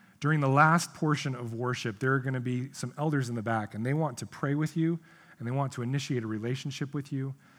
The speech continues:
and they want to talk to you about what it is to be a disciple of Jesus. I would beg of you, I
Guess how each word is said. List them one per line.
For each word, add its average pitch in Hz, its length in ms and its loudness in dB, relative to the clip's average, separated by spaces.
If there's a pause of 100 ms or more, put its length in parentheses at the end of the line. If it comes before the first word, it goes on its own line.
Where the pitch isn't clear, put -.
(240)
and 113 120 -6
they 120 60 -4
want 127 220 -4
to 113 60 -12
talk 123 280 -6
to - 80 -8
you 120 40 -4
about 110 220 -6
what 113 160 -4
it 110 80 -4
is 110 140 -6
to 110 100 -14
be 101 100 -6
a 101 40 -4
disciple 95 420 -10
of 87 80 -12
Jesus. 90 460 -10
I 107 40 -10
would 98 200 -10 (160)
beg 117 240 -8
of 95 80 -8
you, 82 240 -14 (800)
I - 20 -16